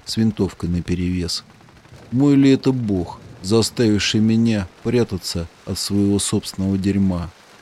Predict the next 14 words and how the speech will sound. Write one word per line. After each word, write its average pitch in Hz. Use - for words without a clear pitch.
Мой 120
ли 117
это 117
бог, 95
убивший 98
русскими 95
руками 98
моих 92
друзей? 87
Ханс, 113
Петер, 107
Франц, 98
скажите 120
мне, 87